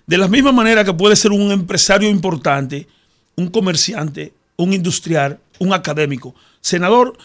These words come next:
cualquier joven que esté escuchando este programa, los estratos sociales más humildes, por eso yo digo que la capital es de todo. Cualquier joven que vino de cualquiera de las provincias del país y se ha alojado aquí en los, en los sectores populosos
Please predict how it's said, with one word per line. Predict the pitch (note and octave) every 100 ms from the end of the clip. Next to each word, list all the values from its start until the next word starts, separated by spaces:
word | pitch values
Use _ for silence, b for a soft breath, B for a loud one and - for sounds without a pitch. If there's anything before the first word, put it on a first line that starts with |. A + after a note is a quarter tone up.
| b -
cualquier | D#3 C3+ F#3 G3
joven | D3+ E3+ D#3+
que | C3+
esté | C3
escuchando | E3 F3 - F3 F3 E3
este | D#3+
programa, | D3+ D3 C#3+ C#3 B2 B B - B2 -
los | D3 D#3+
estratos | C3 F3 F3 D#3
sociales | D3+ F#3+ F3
más | F#3+ -
humildes, | G#3 B3 A3+ D#3+
por | F#3
eso | F3+ G3 B B B D3
yo | E3+
digo | E3 D#3+
que | E3
la | C#3+
capital | C#3+ C#3 D#3 E3
es | D3+
de | C3
todo. | B2 A#2+
Cualquier | B2 F#3 D#3+ A#3
joven | F#3+ E3 C#3 C#3
que | F#3
vino | F3+ A3 D#3 B2+ b b b b b _ D3
de | D3
cualquiera | E3 C#3+ A3 A#3+
de | A3
las | E3+
provincias | - F3 G#3+ - F#3+ - F3
del | E3
país | C#3 D3+ C#3+ D3+ C#3 - b b b b _ -
y |
se | - E3+
ha |
alojado | G3 E3 G3 G3+
aquí | D#3+ G3+ G#3
en | F#3+
los, | E3+ - -
en | D#3 D#3
los | D3+
sectores | D3+ B2+ F#3+ G3+
populosos | G3+ D3+ G#3+ G3+ E3+ C#3